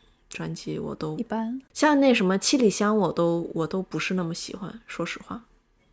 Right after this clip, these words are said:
Speaker 2: 哎，我还挺喜欢的，但是我知道它是另外一种风格，就是它变得华丽了。
Speaker 1: 对，对，对，就是逐渐华丽了起来，我就有点儿吃不消了。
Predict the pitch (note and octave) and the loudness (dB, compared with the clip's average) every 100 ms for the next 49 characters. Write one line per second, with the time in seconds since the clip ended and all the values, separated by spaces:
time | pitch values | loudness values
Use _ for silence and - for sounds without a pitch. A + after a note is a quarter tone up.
0 | - - _ _ - D4+ A#3+ - G3 F3+ | -20 -20 _ _ -4 -4 -2 -2 -2 -2
1 | - A#3 F4 _ _ - - G#3 - G3+ | -6 -4 -6 _ _ -16 -4 -2 -2 -4
2 | F#3+ F#3+ C#4+ F4 A3 F#3 - - D4 C#4+ | -6 -4 -2 2 2 2 -6 -2 -2 -2
3 | - C#4+ D4 D4 C#4 F#3+ - D#4 - D3+ | -4 0 2 2 -2 -4 2 2 2 -4
4 | - - _ _ D4+ D#4 D#4+ D4+ - D#3+ | -8 -20 _ _ -2 0 2 0 2 0
5 | G3+ C4 G#3 G#3 A3+ G3 F#3+ F#3 F#3+ G3 | 2 2 2 4 6 6 4 2 -2 0
6 | A3 G#3 - G3+ A3+ D4 A3+ A3+ G3 G3 | 2 0 2 2 4 4 2 2 0 2
7 | G3+ F#3 - F#3 E3+ E3+ F3 F3 F3 F3+ | 0 0 -4 -6 -4 -6 -4 -4 -4 -4
8 | F3 G#3 - - - - - G#3+ G3+ G3 | -6 -10 -16 -20 -12 -4 0 2 0 -2
9 | F3+ F3+ F3 | -4 -4 -8